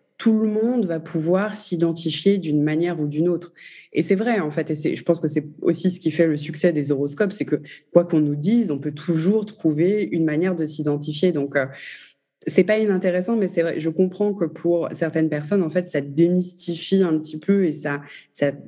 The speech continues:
ça pourrait dénigrer, euh, la science de l'astrologie, qui est une science de la conscience, mais simplement parce que c'est un p-, c'est, c'est pas que c'est faux, mais c'est un peu court.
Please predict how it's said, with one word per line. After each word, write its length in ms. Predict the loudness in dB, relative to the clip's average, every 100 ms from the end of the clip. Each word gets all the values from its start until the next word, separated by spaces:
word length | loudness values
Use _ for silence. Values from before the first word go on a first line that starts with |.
| -20
ça 180 | -2 -2
pourrait 520 | -2 -2 2 4 4
dénigrer, 800 | 4 2 2 0 0 0 2 2
euh, 640 | 0 -2 -4 -6 -4 -2 0
la 160 | 0
science 480 | -2 0 2 4 2
de 80 | 0
l'astrologie, 600 | -2 -6 -4 -2 0 -2
qui 100 | 0
est 20 |
une 60 | -2
science 240 | -2 0
de 80 | 0
la 100 | -2
conscience, 380 | -4 -2 0 0 -6 -8 0
mais 80 | 0
simplement 400 | 2 2 2 2
parce 160 | -2
que 80 | -4
c'est 220 | -4 -2
un 100 | -2
p-, 220 | -4 -6 -10
c'est, 280 | -8 -6
c'est 200 | -4 -2
pas 140 | 0 0
que 80 | 0
c'est 140 | -2
faux, 640 | -2 0 2 4 0 -2 -4
mais 140 | -4
c'est 240 | -2 -2
un 80 | -2
peu 180 | -2 -4
court. 680 | -6 -6 0 2 2 -6